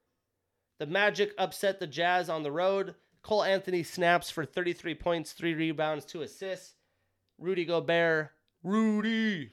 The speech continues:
twenty-five and fifteen. The Wizards beat the Bucks one oh one to ninety-four. Bradley Beal, thirty-five and eight. Giannis, twenty-nine,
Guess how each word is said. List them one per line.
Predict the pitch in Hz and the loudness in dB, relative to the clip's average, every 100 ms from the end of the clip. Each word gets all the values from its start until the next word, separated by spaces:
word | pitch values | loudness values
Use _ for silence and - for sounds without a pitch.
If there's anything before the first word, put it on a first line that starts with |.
| _ | _
twenty-five | 196 190 - 175 165 | 0 0 2 2 2
and | 160 | 0
fifteen. | - 151 - - 226 226 214 202 _ _ - _ _ _ _ _ _ | -2 -6 -6 -6 -2 0 0 -2 _ _ -20 _ _ _ _ _ _
The | 160 | -2
Wizards | 185 185 190 165 | 2 4 2 -2
beat | 196 190 | -8 -6
the | 160 | -4
Bucks | - 180 170 156 | 0 0 0 -2
one | 196 226 | 0 2
oh | 180 | 4
one | 165 | 2
to | 156 | 2
ninety-four. | 147 143 131 - 165 160 156 151 _ _ _ - | 0 0 -2 -4 0 2 0 -4 _ _ _ 0
Bradley | 180 180 | 0 0
Beal, | 156 185 165 | -2 -2 -2
thirty-five | - 180 175 165 165 160 143 | -2 0 0 0 0 0 0
and | 143 | 0
eight. | 208 - - _ _ _ _ _ | -2 -2 -12 _ _ _ _ _
Giannis, | 156 165 180 165 - _ - | -2 0 0 -2 -10 _ -6
twenty-nine, | 190 196 190 170 165 | 0 2 4 2 2